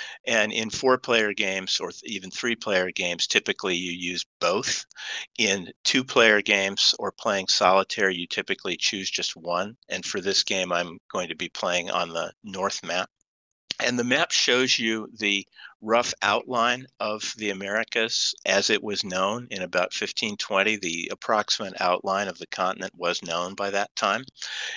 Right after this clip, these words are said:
And it also depicts the physical geography, these land spaces here with numbers. Those are called levels, and they're quite important in the game. They roughly correlate to the height,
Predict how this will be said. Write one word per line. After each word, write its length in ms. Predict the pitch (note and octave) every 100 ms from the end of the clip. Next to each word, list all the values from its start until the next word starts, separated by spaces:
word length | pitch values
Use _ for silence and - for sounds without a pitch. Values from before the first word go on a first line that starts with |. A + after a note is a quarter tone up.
| -
And 140 | G#2+
it 100 | G#2+
also 360 | A2+ A#2 - A2+
depicts 480 | G#2+ - A2+ - -
the 80 |
physical 500 | - - A#2+ A#2+ G#2
geography, 800 | F2+ G2+ F2+ F2 F2 F#2 - E2+
these 240 | F2 E2+ G2
land 340 | F#2 F#2+ G2+
spaces 560 | - G#2+ F2+ - F#2 -
here 300 | G#2 F2 D#2+
with 200 | F2+ E2
numbers. 560 | G#2 C3+ A#2 F#2 - - - - - -
Those 260 | F#2+ F#2+
are 80 | G2+
called 340 | - F#2 E2
levels, 540 | F2 G#2 F#2+ D2+ D#2 -
and 140 | F2+
they're 120 | E2+ F2+
quite 260 | - F#2+
important 560 | F2+ - A2+ A2 G#2 F2+
in 120 | F2
the 100 | D#2+
game. 340 | G#2+ G#2 F#2+ E2 - - - - - _
They 160 | A#2+ G2+
roughly 640 | G#2 A2+ B2 - - A2
correlate 760 | G#2+ - A2 A2+ G2+ F#2+ F2 -
to 120 | G2+
the 80 | E2
height, 480 | - - G2 D#2